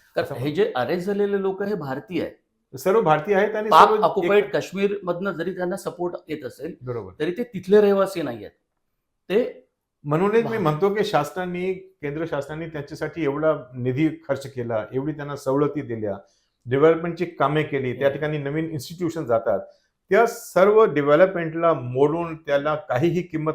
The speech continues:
Speaker 2: न देता हे लोक भारतामध्ये येऊन आता दहशतवादी कारवाया करू लागले आहेत.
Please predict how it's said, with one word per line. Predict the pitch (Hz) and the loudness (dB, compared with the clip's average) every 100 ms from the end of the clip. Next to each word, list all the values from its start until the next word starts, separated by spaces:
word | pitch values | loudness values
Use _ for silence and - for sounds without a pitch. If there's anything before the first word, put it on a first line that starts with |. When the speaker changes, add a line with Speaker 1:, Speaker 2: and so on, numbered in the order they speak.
| 151 | -4
Speaker 2:
न | 151 | -4
देता | 131 127 143 | -4 -2 -2
हे | 131 147 | -2 -2
लोक | 139 135 147 | -4 -6 -8
भारतामध्ये | 92 110 - 160 165 160 | -6 -8 -6 -4 -2 -2
येऊन | 151 151 | -2 -4
आता | 131 - 120 - _ _ | -6 -4 -4 -6 _ _
दहशतवादी | 117 123 139 139 131 135 | -4 -4 -4 -10 -10 -8
कारवाया | 123 117 139 | -6 -4 -4
करू | - 135 110 | -4 -2 0
लागले | 98 95 | -2 -2
आहेत. | 90 - | -8 -10